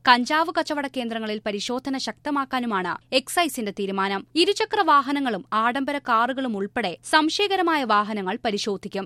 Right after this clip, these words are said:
നഗരത്തിൽ ഉൾപ്പെടെ ജില്ലയുടെ വിവിധ ഭാഗങ്ങളിലായി നൂറോളം സ്ഥലങ്ങൾ കേന്ദ്രീകരിച്ച കഞ്ചാവിന്റെ മൊത്ത ചില്ലറ വ്യാപാരം നടക്കുന്നുണ്ട്. സ്ഥിരം കച്ചവടക്കാരിൽ നല്ലൊരു വിഭാഗം പേരും പലപ്പോഴായി എക്സൈസിന്റെ പിടിയിലായ ശേഷം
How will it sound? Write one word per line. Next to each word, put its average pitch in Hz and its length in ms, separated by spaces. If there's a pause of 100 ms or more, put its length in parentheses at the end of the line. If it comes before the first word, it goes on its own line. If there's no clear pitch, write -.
(120)
നഗരത്തിൽ 247 460
ഉൾപ്പെടെ 240 380
ജില്ലയുടെ 214 440
വിവിധ 226 320
ഭാഗങ്ങളിലായി 247 680
നൂറോളം 233 480
സ്ഥലങ്ങൾ 226 420
കേന്ദ്രീകരിച്ച 214 640 (180)
കഞ്ചാവിന്റെ 285 640
മൊത്ത 226 440
ചില്ലറ 277 360
വ്യാപാരം 214 500
നടക്കുന്നുണ്ട്. 190 560 (220)
സ്ഥിരം 392 420
കച്ചവടക്കാരിൽ 320 680
നല്ലൊരു 226 360
വിഭാഗം 254 440
പേരും 190 300
പലപ്പോഴായി 202 640
എക്സൈസിന്റെ 254 560
പിടിയിലായ 254 480
ശേഷം 202 360